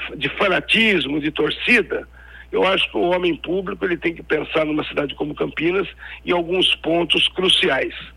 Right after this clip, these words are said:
Não pode ter candidato, por exemplo, a prefeito ou a vereador numa cidade como Campinas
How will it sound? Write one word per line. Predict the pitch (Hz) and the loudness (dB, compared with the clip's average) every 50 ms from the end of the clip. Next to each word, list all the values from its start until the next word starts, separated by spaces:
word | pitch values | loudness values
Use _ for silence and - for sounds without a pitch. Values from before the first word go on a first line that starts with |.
| - - - - - - - - | -20 -20 -18 -18 -16 -16 -12 -4
Não | 185 165 170 175 165 147 | 0 0 2 2 0 -2
pode | - - 180 196 202 196 202 | 0 0 2 2 2 2 2
ter | 196 - 185 175 | 2 2 0 2
candidato, | - 175 165 151 151 131 156 151 147 143 - | 2 0 0 0 0 0 0 0 0 -2 -4
por | - 151 147 | -4 -2 0
exemplo, | 156 143 - 147 143 139 - - 131 - - - - - - - - | 0 0 0 0 0 0 -2 -6 -8 -8 -8 -12 -16 -14 -12 -6 -4
a | - - | -4 -2
prefeito | - 175 160 - - - 156 170 170 156 139 - - - - - - - - - - - | 0 0 0 2 2 2 2 4 4 2 0 -2 -6 -12 -14 -14 -16 -20 -20 -20 -20 -10
ou | - - - | -2 0 0
a | 160 | 2
vereador | 139 - 160 170 160 143 131 127 156 165 160 | 2 2 4 4 4 2 2 2 2 2 2
numa | 151 147 143 | 2 0 0
cidade | 135 - 156 151 143 - | 0 0 0 0 -2 -2
como | - 160 151 | -4 -4 -2
Campinas | 139 160 147 - 160 185 190 196 175 | -2 -4 -2 -2 0 2 2 0 0